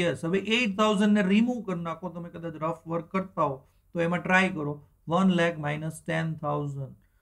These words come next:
how much? ચલો, વન લાખ માંથી બી ડી આર આપણે ટેન થાઉઝન્ડ લઈ લઈએ, minus કરી નાખીએ, તો આપણા ડેટર કેટલા થાય, સ્ટુડન્ટ? Tell me. Yes, one lakh minus ten thousand is equal to ninety thousand. એટલે વિચારો,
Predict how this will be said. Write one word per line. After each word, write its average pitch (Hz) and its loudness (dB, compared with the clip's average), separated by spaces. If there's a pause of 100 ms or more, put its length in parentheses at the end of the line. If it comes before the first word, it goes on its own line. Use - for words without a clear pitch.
(240)
how 156 6 (140)
much? - -10
ચલો, 143 -2
વન 190 8
લાખ 180 4
માંથી 175 0
બી 185 2
ડી 202 8
આર 185 6
આપણે 180 2 (120)
ટેન 208 8
થાઉઝન્ડ 185 2
લઈ 170 -2
લઈએ, 165 -2
minus 165 -8
કરી 156 -8
નાખીએ, 147 -10 (140)
તો 220 0 (140)
આપણા 208 2
ડેટર 196 0
કેટલા 175 -10
થાય, 135 -14
સ્ટુડન્ટ? 139 -16 (720)
Tell 156 2
me. - -12 (680)
Yes, 156 -4 (220)
one 165 0
lakh 165 -2
minus 151 -6
ten 143 -6
thousand 135 -10
is 131 -20
equal 135 -10
to 180 -2 (720)
ninety 147 -6
thousand. 139 -4
એટલે 156 -4
વિચારો, 175 0